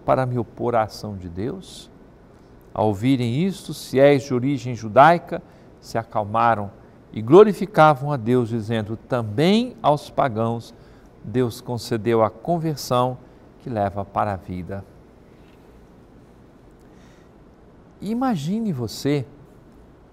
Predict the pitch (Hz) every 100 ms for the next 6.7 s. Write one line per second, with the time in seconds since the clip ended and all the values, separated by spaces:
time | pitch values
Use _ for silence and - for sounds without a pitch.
0 | - - - 135 160 143 - 120 107 -
1 | 165 170 120 - 110 - 117 104 - 117
2 | 107 - 113 92 110 131 127 110 113 110
3 | - 104 98 - 104 98 101 113 117 110
4 | - 90 90 - - - - - - -
5 | - - - - - - - - 135 147
6 | 135 - 185 226 220 -